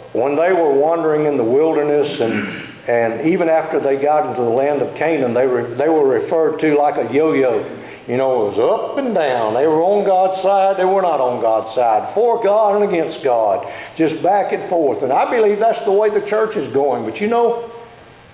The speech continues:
I think we're close to people wanting the truth again.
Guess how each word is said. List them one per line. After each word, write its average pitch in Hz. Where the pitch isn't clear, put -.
I 180
think 196
we're 143
close 170
to 101
people 139
wanting 135
the 127
truth 113
again. 90